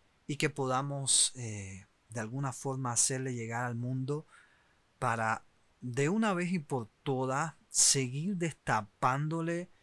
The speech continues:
la sarta de mentiras que le hacen ver al mundo como que la educación cubana es lo mejor, cuando en realidad, pues, nunca ha sido así.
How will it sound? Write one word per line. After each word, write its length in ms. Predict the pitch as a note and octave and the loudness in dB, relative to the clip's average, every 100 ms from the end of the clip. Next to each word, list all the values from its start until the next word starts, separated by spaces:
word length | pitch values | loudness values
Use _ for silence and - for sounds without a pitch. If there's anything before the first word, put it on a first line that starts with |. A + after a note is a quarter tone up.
| _ _ _ _ _ _ _ _ _ | _ _ _ _ _ _ _ _ _
la 300 | B2 B2 A2+ | -2 2 4
sarta 520 | - D3+ D#3+ D#3 D3+ | 6 6 4 2 0
de 60 | C3+ | 0
mentiras 640 | B2 A#2 - C3 C#3+ C#3+ | -2 -4 -4 -2 0 -2
que 160 | - B2 | -4 -4
le 140 | A2 | -2
hacen 340 | A#2+ C#3+ C#3 B2+ | 2 2 2 0
ver 120 | C3 | -2
al 120 | B2+ | -2
mundo 440 | A#2+ B2 C3 B2+ A#2+ | -2 -2 -2 -4 -6
como 360 | A2+ G#2 G#2 | -6 -6 -8
que 340 | - G#2 G2 G2 _ _ _ _ _ _ _ _ _ _ - | -6 -6 -6 -12 _ _ _ _ _ _ _ _ _ _ -8
la 320 | C3 C3 A#2+ | -4 2 2
educación 540 | A#2+ B2 A2+ - C#3 | 0 -2 0 0 0
cubana 680 | C#3+ C#3 B2+ B2 B2+ B2+ - _ _ - | -2 -2 0 0 0 -2 -4 _ _ -8
es 280 | A#2+ - | -2 -2
lo 120 | B2 A2+ | -2 -4
mejor, 460 | G#2+ - G#2 G2+ _ | -6 -6 -10 -10 _
cuando 280 | - G#2+ A2 | -10 -8 -6
en 60 | G#2+ | -8
realidad, 540 | G#2+ G2+ A2+ A#2+ B2 _ _ _ _ - | -10 -8 -8 -8 -10 _ _ _ _ -8
pues, 80 | A#2+ | -6
nunca 300 | C3+ B2+ G2+ | -6 -8 -8
ha 40 | |
sido 200 | - F#2+ | -10 -6
así. 180 | - | -6